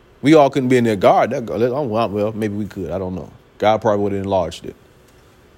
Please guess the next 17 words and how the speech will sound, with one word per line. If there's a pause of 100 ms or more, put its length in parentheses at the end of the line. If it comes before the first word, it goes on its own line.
(1400)
I
think
about
it
sometimes. (800)
But
then
I
gotta
keep
moving
'cause
I'm
not
there.
I'm
here.